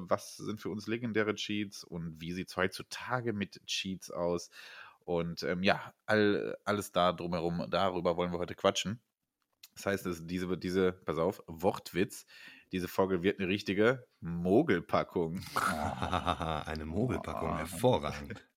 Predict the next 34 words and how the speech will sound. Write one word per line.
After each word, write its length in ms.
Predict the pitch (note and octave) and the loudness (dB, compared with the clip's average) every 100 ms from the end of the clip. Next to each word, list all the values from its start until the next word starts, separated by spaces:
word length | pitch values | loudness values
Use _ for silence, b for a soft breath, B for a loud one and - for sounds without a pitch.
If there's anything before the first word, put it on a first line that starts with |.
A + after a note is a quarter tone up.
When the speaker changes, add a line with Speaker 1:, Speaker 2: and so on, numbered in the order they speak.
| _ | _
Speaker 1:
<laughs> 840 | - - - - C#3 C3+ A#2 - - | -18 -18 -16 -14 -12 -12 -14 -10 -6
Den 140 | C#3+ | 0
Gag 200 | G2 E2 E2+ | 2 2 0
wurde 160 | E2 | 0
vorbereitet 560 | - D#2+ D#2+ E2 - E2 | 2 2 4 4 2 -2
von 320 | - E2+ - | 0 0 -2
Frankie. 460 | - - F#3 - - B B B | -6 -4 -4 -6 -14 B B B
Speaker 2:
Mhm. 400 | G#2 G#2 C#3 - | -4 -2 -2 4
Speaker 1:
Ähm, 440 | F#2 F2+ F#2+ C3 - | 4 4 0 -4 -2
<laughs> 680 | C3+ - B2 A#2 B2+ A#2 A2 - _ _ _ - - E3+ B B B B B B - | -4 -2 -2 -4 -4 -6 -10 -18 _ _ _ -20 -12 -10 B B B B B B 6
ja, 420 | D#3+ F3 D#2+ - _ - - | 8 10 8 2 _ -16 0
und, 420 | G2+ G2+ G2 F#2+ | 4 6 6 6
äh, 160 | F#2+ F#2 | 4 4
ja, 140 | D3 | 0
darüber 340 | - G2+ A#2+ A2 | 2 4 6 6
wollen 140 | G2+ | 6
wir 60 | F#2+ | 4
heute 180 | F#2 | 4
quatschen. 400 | - A#2+ - B2 | 4 2 2 0
Ansonsten 340 | G2 F2 D#2+ F2 | 0 0 2 2
haben 100 | E2 | 4
wir 100 | E2+ | 4
Speaker 2:
<clears throat> 0 | |
Speaker 1:
Retro-Empfehlungen 680 | F2 - E2+ E2+ F2 E2 D#2+ | 2 2 -2 -2 -4 0 0
dabei. 440 | D2+ E2 D#2+ D#2+ | 4 6 6 4
Du 180 | D#2 E2 | 0 -2
hast 300 | D2+ - - | -2 -6 -8
mit 140 | E2 | -8
Sicherheit 340 | - D#2+ D#2 D#2+ | -6 -2 -2 0
wieder 160 | E2 | 0
ein 240 | - E2 D#2+ | 0 -2 -4
wunderbares 500 | D#2+ D2+ D#2 D2+ - | -2 -2 -2 -4 -6
Trivia 400 | - D#2 E2 E2 | -4 -2 0 -2
to 200 | - | -4